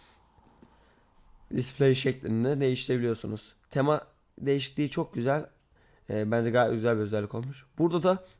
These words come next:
doksan tane ülke de var. Burada Türk lirası da var gördüğünüz gibi. T R de var gördüğünüz gibi. Bu gayet güzel.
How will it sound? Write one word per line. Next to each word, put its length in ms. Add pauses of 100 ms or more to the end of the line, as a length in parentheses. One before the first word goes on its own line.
(100)
doksan 400
tane 240
ülke 340
de 80
var. 240 (360)
Burada 340 (440)
Türk 280
lirası 300
da 120
var 140
gördüğünüz 320
gibi. 200
T 220
R 180
de 80
var 340 (200)
gördüğünüz 420
gibi. 160 (1500)
Bu 60
gayet 320
güzel. 320